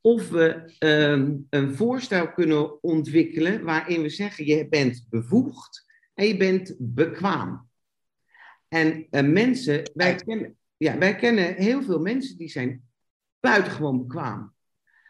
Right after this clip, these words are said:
Speaker 1: Alleen zijn ze niet bevoegd. We kennen ook buitengewoon veel mensen die zijn bevoegd, maar helaas niet bekwaam. En als het,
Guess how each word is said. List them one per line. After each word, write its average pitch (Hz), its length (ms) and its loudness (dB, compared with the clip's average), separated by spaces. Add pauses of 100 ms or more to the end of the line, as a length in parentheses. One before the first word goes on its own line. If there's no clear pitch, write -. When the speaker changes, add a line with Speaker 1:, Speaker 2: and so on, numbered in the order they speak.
(240)
Speaker 1:
Alleen 190 380 4
zijn 240 180 -2
ze 240 100 -10
niet 214 200 -4
bevoegd. 175 520 -8 (680)
We 175 100 -6
kennen 262 280 0
ook 262 200 -2
buitengewoon 254 600 -2
veel 208 140 2
mensen 180 280 -2
die 202 100 -10
zijn 208 180 -2
bevoegd, 185 560 -4 (180)
maar 220 200 2
helaas 165 380 2
niet 123 200 -2
bekwaam. 123 520 -10 (320)
En 180 140 -2
als 240 240 0
het, - 320 -6